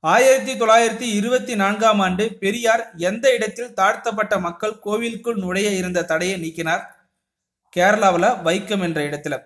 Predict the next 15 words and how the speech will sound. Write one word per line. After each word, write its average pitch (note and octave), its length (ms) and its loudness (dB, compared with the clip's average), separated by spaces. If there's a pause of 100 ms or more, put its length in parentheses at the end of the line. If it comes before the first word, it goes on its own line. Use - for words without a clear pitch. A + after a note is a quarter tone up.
(140)
கேரளாவுல G#3+ 580 2 (120)
வைக்கம் G#3+ 420 -2
என்ற G3+ 140 2
இடத்துல F#3+ 380 2
தாழ்த்தப்பட்ட F#3 600 0
மக்கள் E3+ 400 -4
கோவிலுக்குள் A3 760 -6
நுழைய F#3 460 -2
தடை F#3 240 0
விதிக்கப்பட்டிருந்தது. E3+ 1000 -6
அதை D#3 240 -4
எதிர்த்து G3+ 680 -6 (680)
பெரியார் F#3 420 2
போராடினாரு. F3+ 840 4
இறுதியில் G#3+ 720 -2